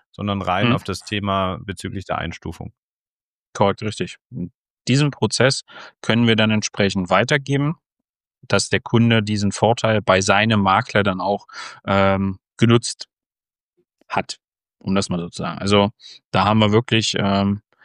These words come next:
Speaker 2: ja, doch einige Handlungsempfehlungen, die es, ähm, ja, möglich machen, dort, ähm,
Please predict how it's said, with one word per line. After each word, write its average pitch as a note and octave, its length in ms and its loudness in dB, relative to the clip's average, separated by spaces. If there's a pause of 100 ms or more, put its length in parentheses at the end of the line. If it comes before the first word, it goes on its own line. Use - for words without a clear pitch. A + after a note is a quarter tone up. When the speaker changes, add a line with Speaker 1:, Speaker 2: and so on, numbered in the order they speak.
(340)
Speaker 2:
ja, G2+ 240 2
doch G#2 260 0
einige A2 360 2
Handlungsempfehlungen, B2+ 1120 2
die G#2+ 200 0
es, - 380 -4
ähm, G2+ 580 2 (320)
ja, G2+ 260 2 (840)
möglich A2+ 380 0
machen, G#2+ 340 0
dort, G2+ 460 0
ähm, G2 800 -4